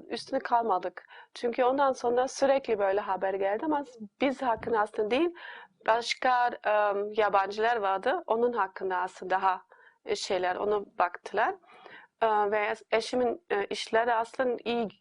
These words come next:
başladı, iyi gittiler. Eşimin, e,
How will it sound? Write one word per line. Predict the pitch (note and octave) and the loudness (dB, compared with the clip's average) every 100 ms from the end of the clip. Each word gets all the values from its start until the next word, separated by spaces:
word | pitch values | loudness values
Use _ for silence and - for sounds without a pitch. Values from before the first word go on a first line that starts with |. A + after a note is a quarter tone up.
| - | -20
başladı, | A3+ G3+ F#3+ - F3+ F3 A#3+ - | -4 -2 -2 -4 -2 0 0 0
iyi | A3+ F#3 | -4 -4
gittiler. | F#3+ - - G3+ F4 F#4+ _ - _ _ _ _ _ A#3 | -8 -10 -4 -2 -2 -6 _ -20 _ _ _ _ _ -4
Eşimin, | A3 - A3+ A3+ G#3 - - - - _ A#3 | -4 0 2 2 2 -6 -20 -20 -20 _ 0
e, | A3+ | 2